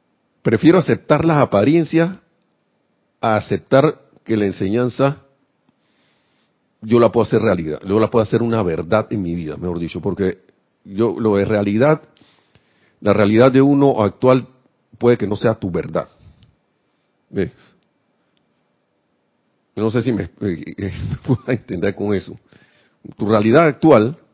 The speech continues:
que es decir que, "Ay, a la vida, estoy sin un centavo", esa no es tu verdad. Tu verdad es que tú eres opulente.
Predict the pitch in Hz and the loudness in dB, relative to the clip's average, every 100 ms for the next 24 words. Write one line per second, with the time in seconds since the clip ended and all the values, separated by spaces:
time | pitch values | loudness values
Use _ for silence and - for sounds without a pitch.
0 | _ _ _ 98 120 - 110 127 127 95 | _ _ _ -6 -4 -4 -4 -2 0 0
1 | 107 90 101 110 117 - - - 98 127 | 0 -2 -2 -4 -6 -12 -18 -10 -4 -2
2 | 123 - 113 107 107 98 120 _ _ - | -2 -4 -4 0 0 0 -4 _ _ -20
3 | - 113 117 127 151 123 87 98 151 - | -8 -2 0 0 2 2 2 2 2 0
4 | _ _ _ _ - 92 98 110 120 135 | _ _ _ _ -6 -2 -2 -2 0 2
5 | 147 110 - 95 156 110 92 - | 4 2 -2 2 2 2 -4 -16